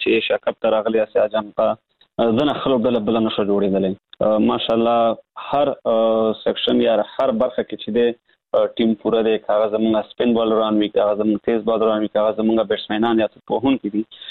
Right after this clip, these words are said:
آه، په افغانستان کې همدا پنځلس کسان د دې ځل لپاره آماده وو، جوړ وو او ښه وو. زه فکر کوم کوم لوبغاړو چې مستحق وو او کوم چې ضرورت وو د دې اسیا جام لپاره، هغه هم دلته راغلي دي. زه نه ښه ډول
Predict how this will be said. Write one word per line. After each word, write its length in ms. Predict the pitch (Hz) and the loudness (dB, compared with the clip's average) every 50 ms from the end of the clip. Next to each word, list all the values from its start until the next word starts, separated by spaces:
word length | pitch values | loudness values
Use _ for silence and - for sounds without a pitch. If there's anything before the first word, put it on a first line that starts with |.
| - - - - - - | -14 -14 -14 -8 -2 0
آه، 440 | 113 117 117 120 120 120 123 123 120 - - | 2 4 4 4 4 2 2 2 0 0 0
په 40 | 131 | -2
افغانستان 460 | 127 127 135 135 131 - - 156 156 151 | -2 -2 -2 -6 -6 -6 -4 -4 -4 -4
کې 260 | 151 143 139 131 120 - - | -2 0 0 0 0 -2 -4
همدا 340 | 120 120 120 117 127 151 143 | -6 -4 -4 -2 -2 -2 -2
پنځلس 460 | 147 - 131 123 120 139 135 127 - - - | -2 -2 -4 -2 0 0 -2 -2 -2 -2 -4
کسان 320 | - - - 123 120 117 | -4 -2 -2 -2 -2 -2
د 80 | 113 113 | -2 -2
دې 140 | 107 117 117 113 | 0 0 -2 -2
ځل 100 | 113 110 107 | -2 -8 -10
لپاره 340 | 107 101 - 113 110 107 107 104 104 110 | -10 -4 -2 0 0 2 0 0 -2 -4
آماده 340 | 107 107 104 101 101 117 120 | -4 -4 -4 -2 0 0 0
وو، 140 | 123 123 117 _ _ - 104 107 | 0 0 -2 _ _ -14 -6 -2
جوړ 160 | 110 117 117 110 | 0 0 2 2
وو 100 | 107 - 107 | 0 0 -2
او 80 | 101 - - | -6 -6 -4
ښه 100 | - 110 | -2 -2
وو. 180 | 104 95 98 98 101 | -2 -2 -2 -8 -4
زه 80 | 117 127 123 | -4 -2 -2
فکر 200 | 139 123 - 123 120 _ | -2 -4 -4 -6 -6 _
کوم 180 | - 131 127 127 123 117 - - - | -2 -2 -2 -2 -4 -8 -8 -6 -4
کوم 120 | - 139 135 123 | -2 0 0 0
لوبغاړو 340 | 123 110 110 117 120 120 113 - | 0 -2 0 0 0 0 0 -2
چې 40 | - | -4
مستحق 520 | 110 104 101 - 110 110 123 120 120 - | -8 -8 -4 -4 -2 -2 -2 -4 -2 -2
وو 80 | 117 113 | 0 0
او 80 | 107 - | 0 -2
کوم 180 | - 123 120 | -2 -8 -6
چې 100 | - 113 110 110 | -4 0 0 0
ضرورت 480 | 110 - - 107 107 135 147 - - | 0 0 -2 -2 0 0 -2 -2 -6
وو 100 | 113 110 101 _ - - _ _ - | -12 -12 -12 _ -20 -20 _ _ -4
د 40 | 110 104 | -2 0
دې 80 | 113 110 | 0 0
اسیا 240 | 107 - 120 113 107 | 0 0 0 0 0
جام 180 | 104 110 104 104 | -2 -4 -4 -4
لپاره، 380 | 104 - 104 104 107 110 107 104 - | -4 -2 0 2 2 2 0 0 -2
هغه 200 | 113 110 117 123 | -2 0 0 0
هم 100 | 117 117 | 0 0
دلته 260 | 120 113 104 - 110 | -2 -2 -2 0 0
راغلي 320 | 107 104 101 113 110 104 | 0 0 0 0 -2 -2
دي. 160 | 98 98 101 98 - - - - - - - | -2 -4 -4 -6 -6 -10 -20 -20 -10 -2 0
زه 160 | 120 120 139 151 | 0 2 2 0
نه 80 | 143 | 0
ښه 140 | 131 - 139 123 | -2 -2 -2 0
ډول 120 | 131 135 | 0 0